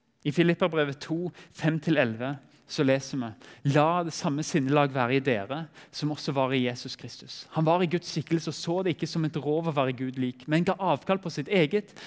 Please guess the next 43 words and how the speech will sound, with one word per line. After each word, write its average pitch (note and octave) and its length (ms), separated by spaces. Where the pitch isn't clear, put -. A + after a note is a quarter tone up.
tok C#3+ 160
på C#3+ 160
seg B2 140
en B2 100
tjenerskikkelse F#3+ 680
og - 80
ble D#3 100
mennesker C3+ 320
lik. C3+ 300
Da D#3 140
han F#3 100
sto G#3 80
fram G#3 320
som G3 160
menneske, F3 460
fornedret F3 580
han F3+ 160
seg F3+ 160
selv F#3 600
og D#3 160
ble E3+ 80
lydig E3+ 420
til F3 160
døden, E3+ 300
ja, D#3 100
døden F#3 320
på F#3+ 140
korset. - 460
Derfor F#3+ 340
har D3+ 140
Gud F3+ 340
opphøyd E3+ 400
han D3+ 220
til D3+ 100
det D3 140
høyeste C3+ 480
og - 80
gitt C3 180
ham C3+ 160
navnet B2 320
over A#2 320
alle G#2+ 160
navn. A2+ 240